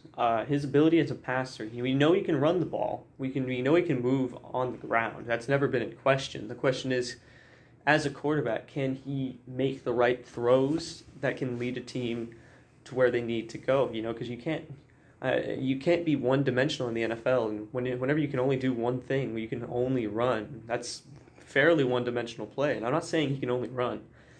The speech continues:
He s-, has shown some ability, or at least some flash, some ability to throw the ball downfield. He just hasn't shown us that he can do that consistently or, um, very,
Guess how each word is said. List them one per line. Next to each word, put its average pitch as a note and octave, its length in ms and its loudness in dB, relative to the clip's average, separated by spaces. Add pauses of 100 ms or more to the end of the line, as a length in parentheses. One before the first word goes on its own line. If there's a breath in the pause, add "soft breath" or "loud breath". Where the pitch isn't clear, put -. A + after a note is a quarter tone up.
(200 soft breath)
He C#3+ 180 -2
s-, C3+ 200 -4
has E3 280 4
shown C3+ 400 -2
some C#3 320 -2
ability, B2+ 440 2
or - 20 -2
at - 120 -10
least B2+ 260 -6
some C3 220 0
flash, B2+ 600 -2
some C#3+ 240 -2
ability B2 540 2 (100)
to A#2+ 320 0
throw A#2 340 -2
the A#2+ 80 -4
ball A#2 260 -2
downfield. C3 720 0 (440 soft breath)
He D3 140 -6
just C#3+ 180 -4
hasn't C3 260 2
shown B2+ 300 2
us B2 200 -2
that - 180 -8
he C3 100 -4
can C3 140 -8
do B2 140 -6
that A#2+ 200 -2
consistently A#2 1080 -4
or, A2+ 420 -2 (200)
um, G#2+ 680 -4 (360 soft breath)
very, A#2+ 720 2